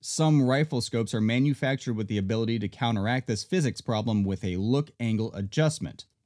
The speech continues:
Way above my head. So where am I going with this little piece of whatever? I've heard a few people walking off the firing line at Milan saying their zeros are actually a minute lower than their home range at six hundred yards.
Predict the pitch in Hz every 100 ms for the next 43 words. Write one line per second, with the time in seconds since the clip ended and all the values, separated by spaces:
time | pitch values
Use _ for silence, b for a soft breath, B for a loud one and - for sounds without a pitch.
0 | _ - 69 80 113 147 143 131 127 123
1 | 104 80 - _ _ _ _ _ _ _
2 | _ _ - - 156 180 170 147 151 151
3 | 143 147 - 147 123 _ _ _ - 156
4 | 151 117 101 80 90 127 135 131 139 -
5 | _ _ _ _ _ _ _ _ _ _
6 | 127 131 127 185 143 - 185 190 - -
7 | 180 156 131 117 127 143 151 143 135 131
8 | - 104 - 135 135 127 120 113 98 101
9 | 120 135 135 131 123 127 117 104 98 95
10 | 123 131 120 107 110 120 123 98 101 135
11 | 139 - 107 120 156 147 110 107 107 104
12 | 101 165 180 139 107 107 107 - 98 110
13 | 104 117 117 - -